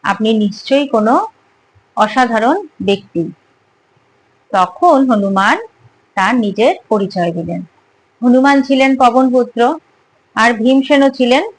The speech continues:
পবনদেবের পুত্র, অতএব দুজনে ভাই ভাই।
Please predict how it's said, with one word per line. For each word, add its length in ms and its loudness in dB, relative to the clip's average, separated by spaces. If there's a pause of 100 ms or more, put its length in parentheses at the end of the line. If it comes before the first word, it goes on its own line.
(180)
পবনদেবের 600 0
পুত্র, 400 -6 (840)
অতএব 540 4
দুজনে 380 2
ভাই 300 2
ভাই। 240 0